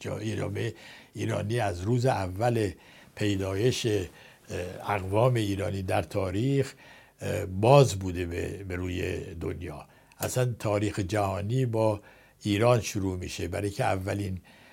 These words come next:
اه، کشوری که در سه قارهٔ اون موقع شناخته شده حضور داشت ایران بود و ما همیشه از دیگرون یاد گرفتیم، به دیگرون یاد دادیم. یعنی، اه،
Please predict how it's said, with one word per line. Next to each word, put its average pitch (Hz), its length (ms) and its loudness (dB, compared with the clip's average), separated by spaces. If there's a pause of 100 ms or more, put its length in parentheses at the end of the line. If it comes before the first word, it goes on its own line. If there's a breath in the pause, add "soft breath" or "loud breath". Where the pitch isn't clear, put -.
(260 loud breath)
اه، 92 200 -2
کشوری 117 540 0
که 113 140 -4
در 101 180 0
سه 131 260 0
قارهٔ 101 400 0 (340)
اون 98 140 -4
موقع 95 280 -4
شناخته 92 440 -6
شده 95 260 -4
حضور 98 280 -4
داشت 143 260 2
ایران 107 400 0
بود 80 140 -16 (920 soft breath)
و 104 320 2 (460)
ما 123 200 4
همیشه 104 480 2
از 104 200 2
دیگرون 98 420 0
یاد 123 280 2
گرفتیم، 113 520 0
به 101 80 -2
دیگرون 90 500 -4
یاد 123 280 2
دادیم. 117 320 -2
یعنی، 117 280 -2 (540 loud breath)
اه، 104 120 -4